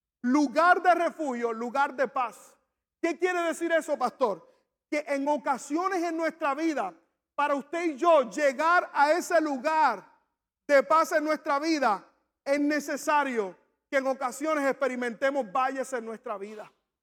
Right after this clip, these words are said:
Es necesario que en momentos experimentemos momentos de dificultad, momentos a veces que saldremos de nuestra zona de confort.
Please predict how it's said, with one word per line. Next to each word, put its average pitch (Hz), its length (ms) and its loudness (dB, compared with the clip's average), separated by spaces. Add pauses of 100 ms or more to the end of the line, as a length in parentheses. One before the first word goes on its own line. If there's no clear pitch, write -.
(580)
Es 311 120 4
necesario 320 600 2
que 311 80 2
en 294 60 2
momentos 285 760 2 (220)
experimentemos 294 880 2
momentos 302 520 0
de 285 120 6
dificultad, 269 880 0 (1040)
momentos 302 560 4
a 285 100 4
veces 302 300 2
que 285 240 2 (400)
saldremos 302 640 0
de 302 80 4
nuestra 285 280 2
zona 311 320 2
de 294 140 4
confort. 285 720 4